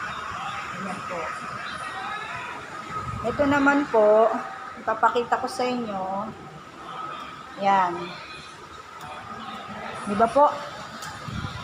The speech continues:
Parang swimming pool. Pero hindi po yan swimming pool. Reserve water yan. Ang tawag po nila dyan ay reserve water.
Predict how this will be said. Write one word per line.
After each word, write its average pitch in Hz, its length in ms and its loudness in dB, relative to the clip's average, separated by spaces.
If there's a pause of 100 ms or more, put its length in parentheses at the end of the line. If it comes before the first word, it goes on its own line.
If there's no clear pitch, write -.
(3000)
Parang 254 480 8
swimming 247 560 4
pool. 208 320 2
Pero 262 240 6
hindi 254 320 4
po 247 160 -2
yan 240 240 0
swimming 202 480 -4
pool. 175 320 -6 (1040)
Reserve 240 640 6
water 220 320 2
yan. 160 480 -2 (1040)
Ang 196 80 -8
tawag 208 320 4
po 233 80 -4
nila 214 320 -2
dyan 202 160 -4
ay 190 240 -6
reserve 214 480 -4
water. 180 400 -4